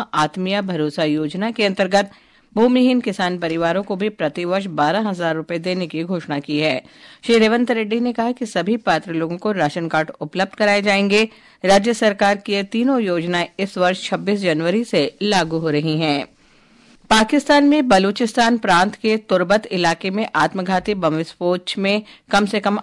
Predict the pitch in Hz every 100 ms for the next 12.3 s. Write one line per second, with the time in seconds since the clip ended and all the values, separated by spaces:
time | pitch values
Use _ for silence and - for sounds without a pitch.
0 | 175 196 208 196 180 - 175 202 175 175
1 | 165 160 185 190 226 214 - 165 180 190
2 | 185 160 170 190 165 143 147 143 131 -
3 | - - - 214 214 226 233 233 247 233
4 | 208 214 185 170 202 214 180 170 165 196
5 | 185 165 165 175 190 202 180 156 165 156
6 | 165 156 170 190 202 202 214 214 233 233
7 | - - - 185 196 208 226 226 233 190
8 | 208 202 202 196 - 196 185 190 165 175
9 | 180 165 160 151 156 - - - - -
10 | 185 254 262 277 311 240 185 175 170 170
11 | - 196 214 190 151 180 208 208 190 156
12 | 170 196